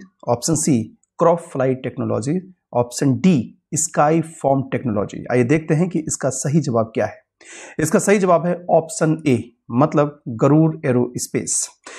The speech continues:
अब हम इसकी व्याख्या करते हैं। अगर हम इसकी व्याख्या करें तो हम यहाँ पर यह पाते हैं, जैसा कि न्यूज़पेपर में आपको दिख रहा है, कि चेन्नई स्थित स्टार्टअप गरुड़ एरोस्पेस अपनी कृषि ड्रोन के लिए सब्सिडी प्राप्त करने वाली पहली ड्रोन कंपनी बन गई है। और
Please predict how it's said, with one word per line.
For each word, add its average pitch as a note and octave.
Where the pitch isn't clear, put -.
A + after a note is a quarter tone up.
अब F3
हम A3+
इसकी -
व्याख्या B2
करते G2
हैं। -
अगर G#3+
हम A3+
इसकी G#3+
व्याख्या E3
करें E3+
तो A3
हम C#3
यहाँ C#3+
पर C3
यह C3
पाते B2
हैं, E3
जैसा D#3+
कि B2+
न्यूज़पेपर A#2+
में B2
आपको A#2
दिख D3+
रहा C#3
है, D#3
कि -
चेन्नई D#3
स्थित -
स्टार्टअप C#3+
गरुड़ D#3+
एरोस्पेस C3+
अपनी A#3
कृषि F#3
ड्रोन D3+
के C3
लिए C3+
सब्सिडी D3
प्राप्त C3
करने B2
वाली C3
पहली F3+
ड्रोन C#3
कंपनी A#2+
बन A#2+
गई G2
है। -
और C#3+